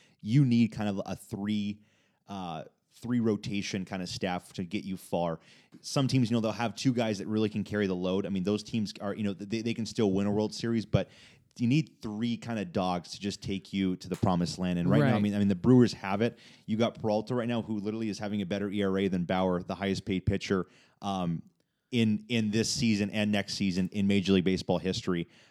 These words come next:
Speaker 1: Uh, I, I, it, it's, it's definitely showing that, you know, it's almost like that Moneyball concept. They're getting the production from these young guys that are literally getting paid, uh,
Speaker 2: Right.
Speaker 1: pennies on the dollar to these other millionaire pitchers. And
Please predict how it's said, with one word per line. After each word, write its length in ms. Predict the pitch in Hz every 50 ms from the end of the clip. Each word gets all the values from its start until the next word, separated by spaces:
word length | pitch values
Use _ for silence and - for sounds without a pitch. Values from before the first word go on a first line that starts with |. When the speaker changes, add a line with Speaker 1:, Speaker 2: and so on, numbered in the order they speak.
| _ _ -
Speaker 1:
Uh, 60 | 95
I, 300 | 95 90 85 92 104 -
I, 60 | 104
it, 220 | 107 - 110 107 - -
it's, 260 | 110 92 - - - -
it's 160 | 113 87 -
definitely 340 | - 123 117 - 123 117 107
showing 360 | - - 117 110 107 107 101
that, 200 | 101 98 95 - -
you 80 | 107
know, 200 | 98 95 95 78
it's 160 | 104 98 -
almost 160 | 143 135 120 -
like 140 | 117 107
that 160 | - 101 80 107
Moneyball 480 | 107 104 101 98 85 98 92 90 -
concept. 420 | - 98 95 87 98 104 92 - - - - - _
They're 200 | - 107 110 113
getting 260 | 107 110 113 113 113 104
the 100 | 101 101
production 540 | 127 110 92 95 98 98 - - 113 107
from 160 | - - 101 95
these 180 | 92 87 78
young 200 | 90 95 95 101 95
guys 280 | 98 98 101 104 98 98
that 100 | 92 92
are 160 | 90 82 - -
literally 260 | 98 98 101 101 104
getting 240 | 98 101 92 95 90
paid, 360 | - 95 98 95 92 87 85 - _ _ _ _ -
uh, 60 | 127
Speaker 2:
Right. 340 | 120 120 117 117 113 117 -
Speaker 1:
pennies 300 | - 131 131 120 143 127
on 80 | 127 110
the 80 | 98
dollar 360 | 90 85 104 98 98 101 95 92
to 80 | 90 95
these 160 | 95 95 90
other 240 | 90 107 101 104 95
millionaire 580 | 92 95 98 98 98 98 95 92 92 90 90 87
pitchers. 400 | - 98 98 - - 95 90 80
And 160 | 95 92